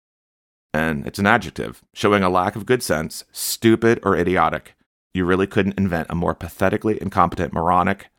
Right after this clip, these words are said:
self-deluded character than this. Scientists are still examining Omicron, but it appears the current plan has been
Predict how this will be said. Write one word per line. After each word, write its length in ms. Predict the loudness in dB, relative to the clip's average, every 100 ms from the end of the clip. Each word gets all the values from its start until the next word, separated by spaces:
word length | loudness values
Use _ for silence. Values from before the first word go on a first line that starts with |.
| _ _
self-deluded 800 | 2 2 4 4 4 4 -2 -8 _ _
character 460 | 0 4 4 0 -8
than 220 | -8 -8
this. 380 | -8 -10 -14 -18 _ _ _ _ _ _ _ _ _ _ _ _ _ _ _
Scientists 640 | 2 6 6 4 2 0 -2
are 100 | -6
still 260 | 0 2
examining 500 | 2 0 0 0 -2
Omicron, 520 | 0 0 -2 -6 -6
but 100 | -6
it 100 | -6
appears 600 | -4 -2 0 0 -4 -10 -18 -14
the 80 | -10
current 380 | -2 -2 -2
plan 340 | -4 -2 -2 -4
has 180 | -8 -6
been 340 | -6 -6